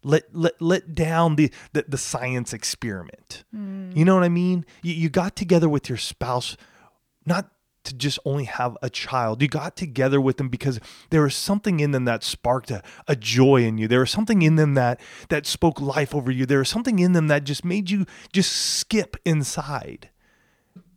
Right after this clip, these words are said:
Speaker 1: And now we're, we're taking it down to a science experiment.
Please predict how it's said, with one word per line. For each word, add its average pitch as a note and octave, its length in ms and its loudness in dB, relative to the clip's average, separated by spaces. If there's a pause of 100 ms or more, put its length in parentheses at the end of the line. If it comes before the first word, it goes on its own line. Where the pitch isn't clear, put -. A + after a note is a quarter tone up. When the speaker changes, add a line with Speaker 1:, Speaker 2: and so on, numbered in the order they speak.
Speaker 1:
And D#3 260 0
now F3 220 2
we're, E3+ 260 2
we're C#3+ 160 0
taking E3 360 -2
it B2 200 -6
down B2+ 440 -2
to A#2+ 180 -6
a - 60 -10
science G2 400 -8
experiment. - 540 -18